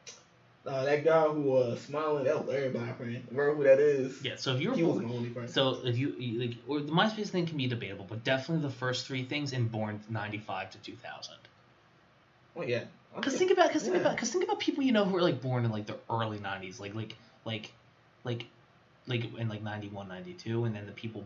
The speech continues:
Speaker 2: born in, like, two thousand one,
Speaker 1: Right,
Speaker 2: two thousand,
Speaker 1: right.
Speaker 2: like,
Speaker 1: It's two different people.
Speaker 2: they're two different people, and it's like,
Speaker 1: Yeah.
Speaker 2: and it's like we're kind of pulled between, like, we're called millennials, but we did, like, we're not millennials.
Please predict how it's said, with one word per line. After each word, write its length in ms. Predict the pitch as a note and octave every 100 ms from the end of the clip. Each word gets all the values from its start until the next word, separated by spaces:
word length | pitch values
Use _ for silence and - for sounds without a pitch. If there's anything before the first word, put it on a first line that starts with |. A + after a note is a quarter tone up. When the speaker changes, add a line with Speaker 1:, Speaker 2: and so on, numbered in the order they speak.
| G#2
Speaker 2:
born 220 | F#2+ F#2
in, 80 | F#2
like, 140 | F2+
two 100 | -
thousand 340 | F#2 F2+ F2+ F#2
one, 280 | F#2 F#2 F2+ F#2
Speaker 1:
Right, 340 | C#3 C3+ C3
Speaker 2:
two 80 | C3
thousand, 60 | B2
Speaker 1:
right. 220 | C3 B2+
Speaker 2:
like, 80 | A#2 G#3+
Speaker 1:
It's 100 | -
two 120 | E3+
different 240 | D#3+ D3 C#3+
people. 180 | E3+
Speaker 2:
they're 80 | C#3+
two 180 | E3+ G#3+
different 240 | G#3+ F#3+ F3+
people, 360 | - C4 D3+
and 60 | C#3
it's 100 | D3
like, 100 | C#3+
Speaker 1:
Yeah. 40 |
Speaker 2:
and 80 | C#3+
it's 140 | E3+ D#3+
like 80 |
we're 100 | D#3+
kind 240 | D#3+ - G3+
of 140 | -
pulled 340 | - - F3 D#3
between, 340 | C#3 - D#3+
like, 80 | C#3
we're 140 | F3
called 380 | - - F#3+ F3
millennials, 640 | D#3+ C3 A#2+ D3 F3+ G#3 E3
but 280 | C3+ B2+ B2 - - - - - - - -
we 320 | D3 E3+ B3+
did, 420 | D#3 B2 E3+ D#3+
like, 280 | D3 C3+ - B2 C3+ C3+ B2+
we're 140 | C#3
not 260 | D3+ E3 A#2+
millennials. 640 | B2 A#2+ D3+ E3+ C3 G#2+